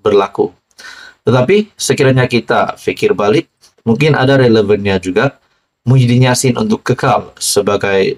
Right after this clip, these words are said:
Presiden Bersatu. Nah, sebab inilah timbul ataupun muncul dua kem. Spekulasi bahawa terdapat dua kem di dalam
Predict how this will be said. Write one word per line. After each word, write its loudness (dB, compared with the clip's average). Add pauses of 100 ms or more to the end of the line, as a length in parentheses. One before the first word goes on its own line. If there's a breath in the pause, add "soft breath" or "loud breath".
Presiden -2
Bersatu. -4 (800 soft breath)
Nah, 0
sebab 0
inilah 2 (320)
timbul 2
ataupun 0
muncul 0 (760)
dua 2
kem. -2 (520 loud breath)
Spekulasi 0
bahawa 0
terdapat -4
dua 2
kem 0
di -2
dalam 0